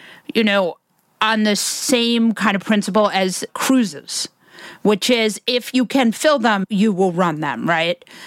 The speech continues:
So there was a C pac in February, and now because the Republican Party has now become this sort of de facto rel-, terrifying religion, there was another C pac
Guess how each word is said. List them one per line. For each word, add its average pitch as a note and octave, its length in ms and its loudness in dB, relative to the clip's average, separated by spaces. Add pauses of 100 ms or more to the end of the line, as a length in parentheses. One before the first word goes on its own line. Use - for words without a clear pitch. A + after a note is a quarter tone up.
So A3+ 640 2
there G#3 160 2
was G#3 320 2
a G#3+ 80 2
C A3 240 0
pac G3 440 0
in F#3 180 0
February, C#4 600 2
and F#3+ 160 0
now C4+ 300 2
because G#3 320 0
the G3 100 0
Republican F#3 440 0
Party F3+ 260 0
has F#3 220 -2
now F3+ 160 2
become F3+ 460 -2
this F3 220 -2
sort E3+ 200 0
of D#3+ 120 -4 (200)
de G3+ 100 2
facto F#3 800 0
rel-, E3+ 380 2 (120)
terrifying F#3 720 0
religion, F3 840 2 (340)
there G#3+ 140 4
was G3+ 180 2
another D4+ 400 4
C A#3 220 -2
pac F#3 640 0